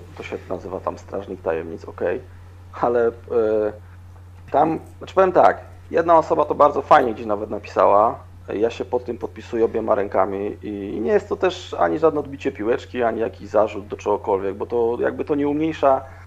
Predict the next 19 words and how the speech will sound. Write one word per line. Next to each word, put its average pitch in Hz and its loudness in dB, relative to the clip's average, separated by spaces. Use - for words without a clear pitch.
żadnego, 123 -2
żadnego 117 -6
systemu, 101 -2
żeby 98 -6
to 113 -6
było 120 0
jasne, 120 4
bo 92 -12
tu - -16
za 104 -8
chwilę 104 -8
się, 101 -6
się - -10
podniesie 113 -6
raban 117 2
jakichś, 101 -8
jakichś 92 -8
obrażonych 104 -2
kultystów. 101 -10